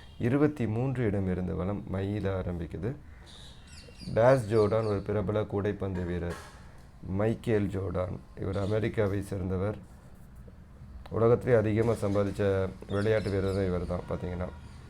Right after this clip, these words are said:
நம்ம ஊர் கிரிக்கெட் வீரர்கள்லாம் நூறு கோடி சம்பாதிக்கிறாங்க, இருநூறு கோடி சம்பாதிக்கிறாங்க அப்படின்வாங்க. இவரோட லெவல்லாம் வேற லெவல். ஆயிரம் கோடி, ரெண்டாயிரம் கோடிக்கு மேல சம்பாதிச்சவர் மைக்கேல் ஜோர்டான், பார்த்தீங்கன்னா. ஆ,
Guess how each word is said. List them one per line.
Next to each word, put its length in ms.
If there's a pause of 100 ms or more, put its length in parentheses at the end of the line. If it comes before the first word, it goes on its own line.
(1600)
நம்ம 280
ஊர் 180
கிரிக்கெட் 340
வீரர்கள்லாம் 420
நூறு 180
கோடி 200
சம்பாதிக்கிறாங்க, 540
இருநூறு 340
கோடி 160
சம்பாதிக்கிறாங்க 680
அப்படின்வாங்க. 600 (680)
இவரோட 420
லெவல்லாம் 420
வேற 240
லெவல். 240
ஆயிரம் 360
கோடி, 180
ரெண்டாயிரம் 400
கோடிக்கு 260
மேல 120
சம்பாதிச்சவர் 680
மைக்கேல் 680
ஜோர்டான், 380 (840)
பார்த்தீங்கன்னா. 420 (1700)
ஆ, 80